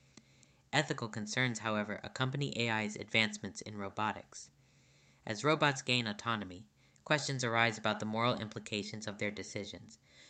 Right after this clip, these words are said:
particularly in scenarios with significant consequences, like autonomous vehicles and military applications. These concerns necessitate a framework for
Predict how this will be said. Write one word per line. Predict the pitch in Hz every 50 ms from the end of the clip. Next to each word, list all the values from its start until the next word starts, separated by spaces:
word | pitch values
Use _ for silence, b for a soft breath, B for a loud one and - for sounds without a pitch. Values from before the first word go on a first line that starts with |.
| B B B
particularly | - 127 127 - 190 190 - 135 120 107 104 101 98 101 101 -
in | - 113 107
scenarios | 107 - - 113 123 123 127 127 127 127 127 127 127
with | - 117 107 - -
significant | - - 113 110 110 120 131 127 127 - 123 107 110
consequences, | - 117 113 107 107 - 107 - 98 90 - - - 90 95 - - _ b b b b b b b
like | 110 110 107
autonomous | - - 107 - - 123 123 131 131 127 113 -
vehicles | - - 107 104 104 - 104 104 104 107 - b b b b b b b
and | 113
military | 117 117 117 113 107 107 - 110 104 92
applications. | 90 98 - - 107 - - 92 92 - - - - - - - _ _ b b b b b b b b b b b b b b b b b
These | - 147 147 143
concerns | - - 143 120 104 - 117 107 104 104 107 - -
necessitate | 113 107 - - 127 123 127 - - 123 113
a | 107 104
framework | - - 123 120 117 110 110 110
for | 107 - 107